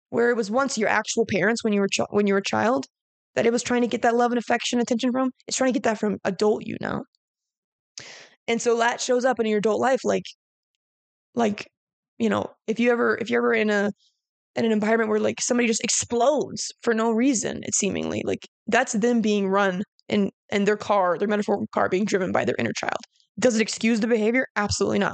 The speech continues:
but it cer-, certainly explains it. Uh, <clears throat> and then it talks about how, uh, this man, uh, John Bradshaw, he was an American educator and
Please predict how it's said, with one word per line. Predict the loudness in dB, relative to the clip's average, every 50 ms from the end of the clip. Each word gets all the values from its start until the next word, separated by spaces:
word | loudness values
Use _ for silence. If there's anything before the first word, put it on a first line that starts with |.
| -4 -2
but | -2 -2
it | 0
cer-, | 0 -2 -2 -4 -4 -4
certainly | -2 -2 0 0 0 0 0
explains | -2 -4 -6 -6 -6 -6 -4 -4
it. | -4 -6 -6 -12 -20 -20 _ _ _ _ _ -20 _ _ _ _ _ _ _ _ _ _ _ _ _ _ _ _ _ _ _ _ _ _ _ _ _ _ _ _ _ -20 -20 _ _ _ _ -2
Uh, | -2 -2 -2 -4 -10 -10
<clears throat> | -6 -6
and | -6 -2 -2 -2 -2 0 0 0 0 2 0 0 -2 -4 -8 -14 _ _ _ _ _ _ _ _ _ _ _ _ _ _ _ _ _ _ _ _ -20 -8 _
then | 0 0 2 2
it | 2 2
talks | 0 0 0
about | 0 0 0 2
how, | 2 2 0 0 -2 -2
uh, | -2 0 0
this | 0 0 0 0
man, | 0 2 2 2 2 0 0 -2 -4 -6 -6
uh, | -4 -2 -2 -2
John | -2 0 0 2 2 2 2 2 0 0 -2 -4 -4 -4
Bradshaw, | -2 0 0 0 0 0 0 0 0 2
he | 2 2
was | 2 2
an | 0 0 0 0
American | 2 2 2 2 2 0 0
educator | 0 0 0 0 0 0 0 2 2 2 0 0 -2
and | -4 -4 -4